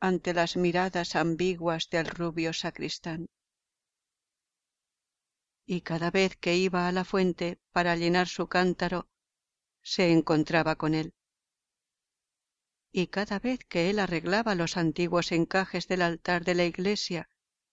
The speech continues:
o limpiaba los copones con sus manos temblantes, dirigía sus ojos hacia el último de los escaños en la seguridad de ver fulgurar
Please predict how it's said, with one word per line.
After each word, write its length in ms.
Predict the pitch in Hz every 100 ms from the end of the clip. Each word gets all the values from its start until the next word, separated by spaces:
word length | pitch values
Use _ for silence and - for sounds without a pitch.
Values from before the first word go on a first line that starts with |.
| _ _ _
o 140 | - 175
limpiaba 640 | 170 160 - 180 202 190
los 220 | 160 156
copones 640 | - 160 - 214 208 147 - _ _ _ _
con 220 | - 160
sus 240 | - 160 175
manos 360 | 165 165 156
temblantes, 720 | - 170 170 175 156 165 165 - _ _ _ _ _ _ _ _ _ _ _
dirigía 560 | 208 220 214 262 269 190
sus 260 | - 147
ojos 460 | 220 226 180 165 - _ _ _ _ _
hacia 360 | 196 190 202 185
el 80 |
último 420 | 208 226 - 202 196
de 80 |
los 220 | 202 196 -
escaños 640 | 190 - 196 185 185 - - _ _ _ _ _ _
en 220 | - 202 196
la 100 | 202
seguridad 640 | - 190 196 202 262 277
de 120 | -
ver 180 | 185 208
fulgurar 760 | - 170 165 - 170 208 233